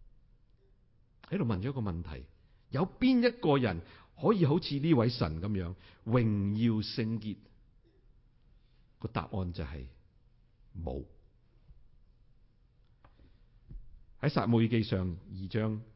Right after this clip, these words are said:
二節咁樣話：「沒有人像耶和華那麼聖潔，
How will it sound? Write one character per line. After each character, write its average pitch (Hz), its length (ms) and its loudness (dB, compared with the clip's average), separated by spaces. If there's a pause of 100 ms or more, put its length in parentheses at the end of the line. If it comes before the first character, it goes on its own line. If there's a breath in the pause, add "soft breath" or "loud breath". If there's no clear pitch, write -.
二 95 60 -12
節 87 260 -10
咁 87 100 -12
樣 85 180 -6
話： 71 200 -10 (400 soft breath)
「沒 143 220 4
有 156 160 6
人 113 400 2
像 131 460 4
耶 120 180 4
和 107 240 4
華 90 220 0
那 92 320 -4
麼 123 280 0
聖 95 400 -6
潔， 87 200 -8